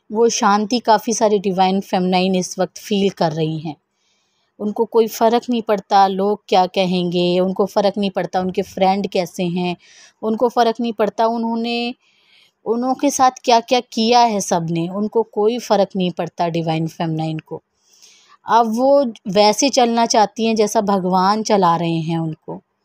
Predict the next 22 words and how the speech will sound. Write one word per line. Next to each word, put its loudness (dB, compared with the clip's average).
और -4
वो 0
उनके 0
आसपास 4
के 0
जो 2
लोग 4
हैं 0
उनके 0
बीच -2
में 0
उनकी -2
अपनी -4
अहमियत 2
क्या 2
है 0
वो -2
डिवाइन 0
फेमिनाइन -2
समझ -2
चुकी -10
हैं -6